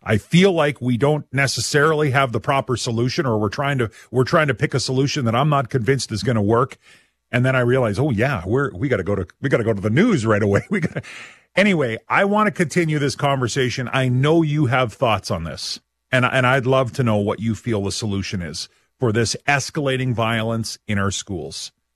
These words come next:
One eight seven seven three three two eight two five five. We are gonna take a quick break. We got the news coming up, and then when we come back for half an hour, you and I will talk.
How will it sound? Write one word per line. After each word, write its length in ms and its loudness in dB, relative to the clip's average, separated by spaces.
One 240 2
eight 180 2
seven 320 0
seven 340 2
three 240 0
three 220 -2
two 380 -2
eight 160 0
two 160 -4
five 260 -2
five. 260 -2
We 180 2
are 140 4
gonna 200 0
take 320 0
a 80 -6
quick 240 -4
break. 260 2
We 80 -4
got 160 0
the 80 -2
news 300 2
coming 240 0
up, 180 0
and 160 -2
then 100 2
when 120 4
we 40 -2
come 220 0
back 300 2
for 160 0
half 300 0
an 80 0
hour, 340 2
you 180 2
and 100 0
I 120 2
will 140 0
talk. 440 -8